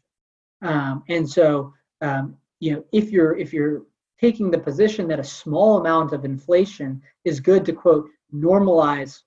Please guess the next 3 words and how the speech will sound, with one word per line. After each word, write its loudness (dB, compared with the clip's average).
um, -6
pricing, -2
it, 4